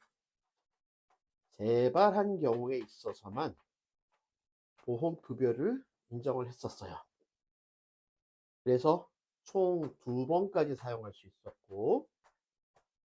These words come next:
두 번까지 치료를 해서 만약에 환자가 다시 관해 상태가 돌아오게 되면은 이것으로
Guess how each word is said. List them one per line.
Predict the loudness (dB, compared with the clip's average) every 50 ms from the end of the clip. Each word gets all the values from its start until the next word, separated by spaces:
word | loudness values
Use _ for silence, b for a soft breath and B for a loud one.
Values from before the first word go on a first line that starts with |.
| _ _ _ _ _ _ _ _ _ _ _ _ _ _ _ _ 0
두 | 4 4 4 8
번까지 | 8 8 8 6 4 2 2 2 2 2 -4 -8
치료를 | -8 -12 -6 -2 0 0 2 0 0 -2
해서 | -4 -6 -4 -2 -2 -2 -2 -6 _ _ _
만약에 | -8 -6 -6 -4 -4 -6 -4 0 2 2 2 2 0
환자가 | -4 -8 -8 -8 -6 -6 -6 -2 0 -2 -2 -2 -4 _ _ _ _ _ _ _ _ _
다시 | -8 -8 -8 -6 -4 -2 -2 -2 -2 -4 -10 _ _ -20 -20 _ _ _ _ _
관해 | 0 0 0 0 -4 -6 -6 -6 -4 0 2 2 2 2
상태가 | -2 -8 -12 -12 -14 _ -8 -8 -6 -4 -4 -4 -4 -6 -10 _
돌아오게 | -2 -2 -2 -2 -2 -6 -6 -6 -6 -8 -8 -8
되면은 | -10 -16 -18 -18 -20 -10 -6 -6 -6 -6 -8 -12 _ _ _ _ _ _ _ _ _ _
이것으로 | -10 -4 -4 -4 -4 -4 -2 0 0 0 -2